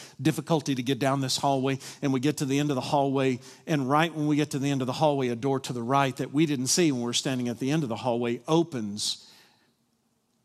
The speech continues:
and we stop and go, "Well, God, you obviously don't love me.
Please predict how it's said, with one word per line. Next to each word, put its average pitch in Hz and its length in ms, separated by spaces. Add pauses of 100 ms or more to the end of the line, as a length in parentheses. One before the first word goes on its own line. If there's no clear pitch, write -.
(1000)
and 127 140
we 135 140
stop 127 420
and 113 140
go, 107 240 (3750)
"Well, 113 100
God, 120 420
you 123 200
obviously 104 400
don't 104 260
love 104 180
me. 107 440